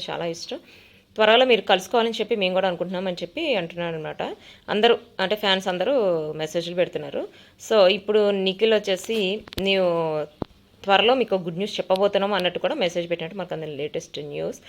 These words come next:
అంటే ఇప్పుడు నిఖిల్ అయితే పోస్టులు పెడుతూనే ఉన్నాడు, but కావ్య మాత్రం ఈ మధ్య పోస్టులు పెట్టడం ఆపేసింది. రీజన్ అయితే మనకు తెలీదు. ఆ, నిఖిల్ అయితే ఎప్పటికప్పుడు ఏం జరుగుతుందని ఇండైరెక్ట్గా మనకి పోస్టులు షేర్ చేస్తూనే ఉన్నాడు.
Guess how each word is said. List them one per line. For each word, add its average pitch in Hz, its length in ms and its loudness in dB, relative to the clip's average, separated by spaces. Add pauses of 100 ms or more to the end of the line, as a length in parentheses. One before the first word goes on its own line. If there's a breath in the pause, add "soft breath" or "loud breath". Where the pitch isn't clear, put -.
(460 loud breath)
అంటే 277 500 4
ఇప్పుడు 208 540 6 (240)
నిఖిల్ 202 320 4
అయితే 247 320 6
పోస్టులు 220 460 0
పెడుతూనే 196 440 2
ఉన్నాడు, 185 300 2
but 240 340 2
కావ్య 214 320 4
మాత్రం 277 440 -2
ఈ 247 80 2
మధ్య 202 220 2
పోస్టులు 190 300 0
పెట్టడం 190 260 -2
ఆపేసింది. 180 440 -4
రీజన్ 170 260 -2
అయితే 214 160 -4
మనకు 190 200 -8
తెలీదు. 175 340 -8 (520 loud breath)
ఆ, 220 80 0
నిఖిల్ 208 280 0
అయితే 202 140 2
ఎప్పటికప్పుడు 196 460 -2 (680)
ఏం 196 200 2
జరుగుతుందని 185 640 0
ఇండైరెక్ట్గా 208 720 2
మనకి 175 360 -4
పోస్టులు 170 360 -6
షేర్ 165 340 -2
చేస్తూనే 170 340 -4
ఉన్నాడు. 160 380 -4